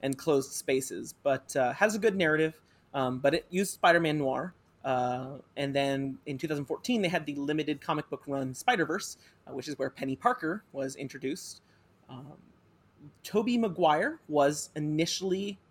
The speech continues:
um, going to be Peter B. Parker, uh, which I th-, think that would have been cool and fun, but they thought it would be confusing. They didn't want it to literally be that Peter Parker. So instead they went with Jake Johnson. Um, a whole lot of other great voices in this. Shameik Lore, Liev Schreiber.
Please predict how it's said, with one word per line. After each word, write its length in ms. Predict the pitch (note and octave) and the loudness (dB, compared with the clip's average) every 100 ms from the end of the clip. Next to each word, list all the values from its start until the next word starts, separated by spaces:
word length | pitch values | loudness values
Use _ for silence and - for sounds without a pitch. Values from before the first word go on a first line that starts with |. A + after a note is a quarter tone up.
| _ | _
um, 240 | D3 C#3 | -4 -4
going 260 | C#3+ D3+ D#3 | 0 0 0
to 100 | F3 | -4
be 160 | E3 E3+ | -8 -8
Peter 300 | - D#3 D#3+ | -4 -4 -2
B. 160 | G3 | -4
Parker, 400 | G3 D#3 - - - _ _ _ _ - | -2 -2 -2 -10 -14 _ _ _ _ -6
uh, 160 | C3 | -4
which 160 | B2+ C3 | -2 -2
I 60 | D#3 | -4
th-, 100 | - _ _ _ _ | -6 _ _ _ _
think 160 | A#3 A3+ | -2 0
that 100 | F#3 | 2
would 100 | F3+ | 0
have 80 | F3+ | 0
been 140 | G3 | -4
cool 380 | F#3 F3+ D#3+ - | -2 0 0 0
and 120 | E3 | -4
fun, 380 | - B2+ B2+ D3 | -2 -2 -4 -8
but 100 | D3 | -4
they 80 | D3 | -2
thought 180 | C#3+ D3+ | 2 2
it 60 | D3 | 2
would 120 | C#3 | -2
be 240 | D3 C#3 - _ _ - | -4 -4 -10 _ _ -2
confusing. 640 | C4 - G3+ G3 F#3+ F3+ | 0 0 0 2 2 2
They 80 | E3 | 2
didn't 180 | F#3+ E3+ | 2 2
want 140 | E3+ | 0
it 80 | - | 0
to 100 | D#3 | -8
literally 720 | C#3+ D3 F3 E3+ D#3+ D#3+ D3 | -8 4 6 8 8 8 6
be 240 | C#3 C#3+ C3+ | 2 -2 2
that 220 | C#3+ - | 2 2
Peter 220 | C#3+ C3 | -4 -4
Parker. 400 | - - - - | -2 -6 -6 -10
So 280 | - C#3+ C3 | -6 -2 -2
instead 300 | C3 - C#3 | -2 -2 0
they 80 | C#3 | 0
went 140 | C#3 | -2
with 100 | C3+ | -6
Jake 200 | D3 A#2+ | -6 -2
Johnson. 540 | F#3+ F#3+ F#3 F#3+ F3+ F3+ - _ | 0 0 0 0 -2 -6 -18 _
Um, 220 | C#3 C3+ B2+ | -4 -2 -2
a 80 | |
whole 200 | - A3 | 0 4
lot 120 | F#3+ D#3+ | 6 6
of 60 | |
other 100 | D#3 D#3+ | 4 2
great 180 | E3 | 0
voices 340 | D3+ D#3+ D#3 D3 | 2 2 0 -4
in 80 | D3+ | -2
this. 120 | D3+ | -2
Shameik 340 | - C#3+ C#3 | -4 -6 -6
Lore, 320 | D#3 A3 G#3+ E3 | 4 8 8 8
Liev 240 | C3+ C3 | 4 -2
Schreiber. 540 | - G#3 G#3+ E3 C#3+ | -2 2 4 4 0